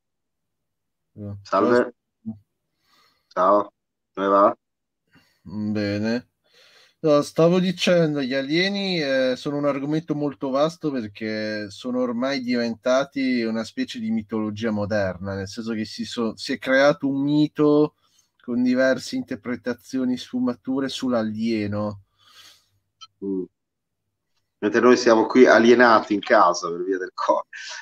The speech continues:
Speaker 2: No, vabbè.
Speaker 1: Sì.
Speaker 2: E-, è iniziata adesso la discussione?
Speaker 1: Vabbè, è iniziata tipo da neanche due minuti e mezzo.
Speaker 2: Ok, sai che,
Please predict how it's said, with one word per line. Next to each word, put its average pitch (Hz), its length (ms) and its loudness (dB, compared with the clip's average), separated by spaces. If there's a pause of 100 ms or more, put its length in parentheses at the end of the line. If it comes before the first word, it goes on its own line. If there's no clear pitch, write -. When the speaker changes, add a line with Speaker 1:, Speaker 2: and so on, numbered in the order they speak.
Speaker 2:
No, 104 160 6
vabbè. 104 260 6 (160)
Speaker 1:
Sì. 117 160 -10
Speaker 2:
E-, 113 600 8
è - 20 6
iniziata 123 400 6
adesso 143 360 6
la 110 100 6
discussione? 104 880 -2 (1700)
Speaker 1:
Vabbè, 107 540 0
è - 20 -2
iniziata 113 540 -2
tipo 127 480 -2
da 120 380 0
neanche 123 840 -4 (340)
due 131 240 -6
minuti 143 400 -4
e 135 60 0
mezzo. 107 800 -4 (1500)
Speaker 2:
Ok, 107 320 0
sai 127 200 2
che, 113 300 0